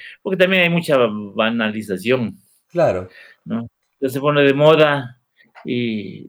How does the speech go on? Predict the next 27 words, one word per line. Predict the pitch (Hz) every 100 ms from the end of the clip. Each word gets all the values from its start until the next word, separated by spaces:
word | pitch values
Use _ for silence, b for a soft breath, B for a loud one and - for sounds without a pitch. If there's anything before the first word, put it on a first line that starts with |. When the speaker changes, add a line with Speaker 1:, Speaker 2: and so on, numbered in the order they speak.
| -
Speaker 1:
y |
se | 110
queda | - 131 120
todo | 131
en | 127
la | 117
superficie. | 113 113 104 117 110 - -
Nosotros | 123 175 170
tenemos | 165 151
que | 160
estar |
muy | 156 165
orgullosos, | 160 135 123 139 165 131 117
no, | 123 117
no | 127 156
inventarnos | 175 143 165 156 143
nada. | 180 175 104 _ _ _ _
¿Para | - 135
qué | 156
vamos | 156 151
a | 143
inventarnos | 143 123 147 151 131
de |
extraterrestres | 131 131 123 120 123 156 -
ni | 127
nada | 135
si | 139